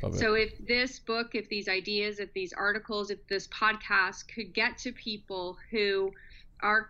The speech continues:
Speaker 2: have constrained themselves, have limited themselves, are, are in relationships that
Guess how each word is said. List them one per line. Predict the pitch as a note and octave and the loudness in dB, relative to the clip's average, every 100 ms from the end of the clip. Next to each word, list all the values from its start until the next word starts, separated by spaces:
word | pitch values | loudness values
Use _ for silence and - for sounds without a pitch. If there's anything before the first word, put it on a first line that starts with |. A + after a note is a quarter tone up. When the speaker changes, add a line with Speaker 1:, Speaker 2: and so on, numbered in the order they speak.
| - | -4
Speaker 2:
have | B3 B3+ B3+ | -4 -4 -4
constrained | - B3+ A#3 B3+ C4 C4+ | -2 -2 -2 0 0 0
themselves, | C4 A#3+ F3 E3 E3 | -4 0 0 0 -2
have | A#3+ G#3 | -4 -4
limited | A#3 B3+ C4+ C4 A#3+ F#3 | -2 0 0 2 0 0
themselves, | G3+ F#3 - F3+ E3 E3+ F3 - | -4 -4 -4 0 0 -2 -6 0
are, | G3 F#3+ - | 2 2 0
are | G#3 G#3 | 0 0
in | - B3+ | 0 -2
relationships | B3+ A#3 A#3+ A#3+ A#3+ - G#3 | -2 -2 -2 -2 -2 -2 -2
that | - | -4